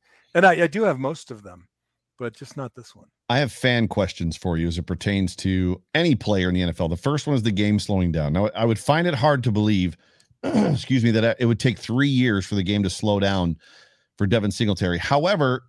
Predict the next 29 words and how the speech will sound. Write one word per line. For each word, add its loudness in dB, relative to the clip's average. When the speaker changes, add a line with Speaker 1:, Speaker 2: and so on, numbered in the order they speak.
Speaker 2:
even 0
inside 0
of -4
saying 0
that, 0
we're, -4
we're -2
seeing -2
guys -2
like -4
Harrison -4
Phillips -4
in -2
his -4
third -2
year -2
coming -4
into 0
his -2
own. 0
He 0
was 2
coming 0
on 0
against -4
the -2
Bengals, 0
the -2
game -4